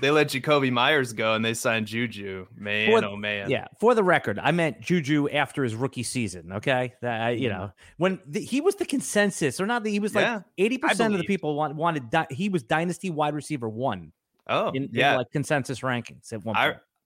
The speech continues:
Speaker 1: I was in startups where Superflex tight end premium startups where he
Speaker 2: Mm.
Speaker 1: was the first round pick.
Speaker 2: Yeah, sick.
Speaker 1: Yeah.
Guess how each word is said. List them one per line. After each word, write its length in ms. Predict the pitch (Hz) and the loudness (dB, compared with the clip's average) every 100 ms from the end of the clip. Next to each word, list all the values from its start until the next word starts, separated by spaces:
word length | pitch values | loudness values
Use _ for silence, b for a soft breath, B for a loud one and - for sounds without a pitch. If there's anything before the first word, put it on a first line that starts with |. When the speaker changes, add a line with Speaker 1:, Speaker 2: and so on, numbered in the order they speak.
| - | -12
Speaker 1:
I 160 | 110 131 | -4 -2
was 180 | 175 143 | -2 -2
in 80 | |
startups 520 | 127 - 117 120 120 - | -2 0 2 2 0 -4
where 380 | 117 113 113 107 | -4 -2 -2 -4
Superflex 840 | - 156 175 139 147 120 - - | -2 -2 -2 0 0 0 -4 -6
tight 200 | 135 127 | 0 0
end 160 | 120 117 | 0 -2
premium 340 | 143 156 120 | -4 -2 -4
startups 560 | 107 104 98 98 98 - | -6 -8 -6 -8 -10 -6
where 80 | |
he 120 | 113 131 | -2 -2
Speaker 2:
Mm. 20 | |
Speaker 1:
was 120 | 113 | -2
the 60 | 107 | -8
first 320 | - 127 - | -4 -4 -4
round 220 | 113 104 | -6 -6
pick. 420 | 139 127 98 _ _ - | -4 -6 -6 _ _ -8
Speaker 2:
Yeah, 180 | 113 - - | -8 -8 -14
sick. 400 | - 139 - - _ _ _ | -4 -4 -6 -20 _ _ _
Speaker 1:
Yeah. 300 | 117 147 98 | -2 -2 -4